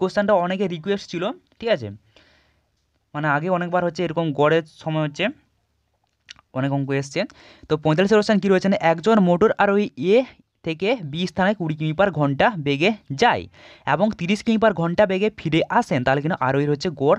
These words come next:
বেগ কত ছিল? তো আমরা যখন গড় নির্ণয় করি, তখন একজন হচ্ছে কি করছে না, এ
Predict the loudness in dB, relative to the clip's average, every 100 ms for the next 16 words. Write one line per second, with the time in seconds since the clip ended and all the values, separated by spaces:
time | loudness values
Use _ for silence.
0 | 0 -4 -4 -4 -4 -4 -6 -4 -2 -2
1 | -4 -20 -20 -20 -20 -20 -2 2 2 4
2 | 2 2 0 4 4 4 -2 0 0 -2
3 | -6 -10 -6 2 2 2 -4 -4 -2 -2
4 | 0 0 0 -4 _ _ _ _ _ _
5 | _ _ _ _ _ -8 0 0 2 -2
6 | -2 -4 -6 -4